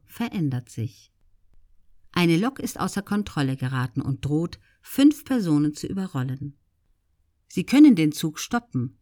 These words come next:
indem Sie einen beleibten Mann von einer Brücke auf die Gleise stoßen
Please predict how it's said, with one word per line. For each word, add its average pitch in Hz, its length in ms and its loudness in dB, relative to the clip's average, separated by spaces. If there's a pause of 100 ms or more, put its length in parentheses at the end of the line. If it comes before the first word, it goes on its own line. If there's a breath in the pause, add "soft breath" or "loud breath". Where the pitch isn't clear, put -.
indem 160 380 0
Sie 156 180 -6
einen 262 320 4
beleibten 151 540 0
Mann 165 420 0
von 160 200 -4
einer 143 200 0
Brücke 202 480 -4
auf 233 100 -6
die 262 140 -2
Gleise 175 380 -2
stoßen 151 560 -2